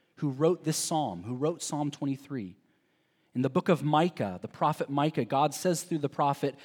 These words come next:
"But you, O Bethlehem Ephrathah, who are too little to be among the clans of Judah,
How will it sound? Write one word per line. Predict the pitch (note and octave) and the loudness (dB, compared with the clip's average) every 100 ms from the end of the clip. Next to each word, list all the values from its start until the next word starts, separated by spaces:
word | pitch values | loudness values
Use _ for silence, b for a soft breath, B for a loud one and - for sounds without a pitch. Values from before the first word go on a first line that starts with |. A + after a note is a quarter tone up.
| B B | B B
"But | F3+ D#3 | 6 6
you, | C#3+ G3+ C4 A3 | 2 6 8 8
O | F3+ E3 | 6 4
Bethlehem | B2+ F#3+ G3+ - G3 F3 G3 F#3+ F#3+ | 4 4 4 4 0 2 4 4 6
Ephrathah, | F3 G3+ F#3 D3 - G#2+ F#2 _ b b b | 4 4 0 -4 -2 -6 -6 _ b b b
who | G#3+ | 6
are | G3+ | 6
too | - B3+ B3+ | 6 4 6
little | G#3 A#3 | 8 8
to | A3 F#3 | 8 2
be | F#3+ | 4
among | F3 F3 F3 | 6 6 4
the | |
clans | D3 F#3 F#3+ F#3+ E3+ | 0 0 2 4 2
of | C3 | -2
Judah, | B2 F#3+ G3 G#2+ | -2 2 2 2